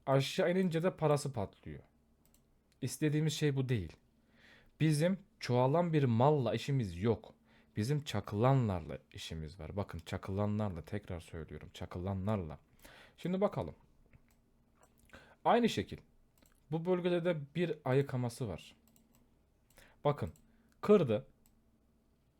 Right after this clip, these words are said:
Burada kırdı. Test etti. Aşağı doğru inmeye başladı.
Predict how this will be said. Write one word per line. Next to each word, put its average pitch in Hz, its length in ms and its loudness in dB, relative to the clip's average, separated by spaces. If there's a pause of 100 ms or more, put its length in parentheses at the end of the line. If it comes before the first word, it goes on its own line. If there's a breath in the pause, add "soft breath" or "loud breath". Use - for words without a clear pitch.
(1040)
Burada 95 280 -2
kırdı. 147 360 -4 (1700 soft breath)
Test 175 320 2
etti. 104 340 -6 (500)
Aşağı 113 500 -2
doğru 113 160 -4
inmeye 107 360 -4
başladı. - 400 -12